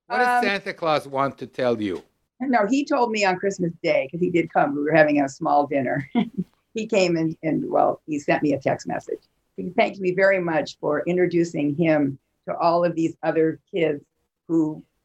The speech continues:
Speaker 2: don't really get a chance to have him come down the chimney. So he was really happy that I, <laughs> that I introduced him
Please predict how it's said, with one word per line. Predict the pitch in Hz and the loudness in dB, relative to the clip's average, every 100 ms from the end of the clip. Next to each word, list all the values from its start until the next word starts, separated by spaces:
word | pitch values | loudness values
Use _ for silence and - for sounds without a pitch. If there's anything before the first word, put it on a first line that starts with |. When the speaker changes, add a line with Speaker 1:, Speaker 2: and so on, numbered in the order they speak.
| _ | _
Speaker 2:
don't | 180 175 165 | 0 0 0
really | 165 160 | 0 2
get | 156 151 | 2 -2
a | |
chance | 147 156 143 | -2 0 -2
to | - | 0
have | 160 143 | 2 4
him | 139 | 2
come | 143 135 | 2 2
down | 135 - | 0 0
the | |
chimney. | - - - - - _ _ | -4 -4 -4 -6 -10 _ _
So | - 165 | -4 4
he | 170 | 4
was | 160 | 4
really | 160 165 | 0 0
happy | 165 170 151 165 | 2 0 -2 -6
that | 139 - - - 180 180 175 175 _ _ - | 0 2 2 -2 -2 -2 -4 -10 _ _ 0
I, | 359 - _ _ 240 247 170 | 0 0 _ _ 0 0 -2
<laughs> | - | -4
that | 214 | 0
I | 220 214 | 2 2
introduced | 233 233 190 196 190 | 2 2 4 0 0
him | - 165 147 | -2 0 0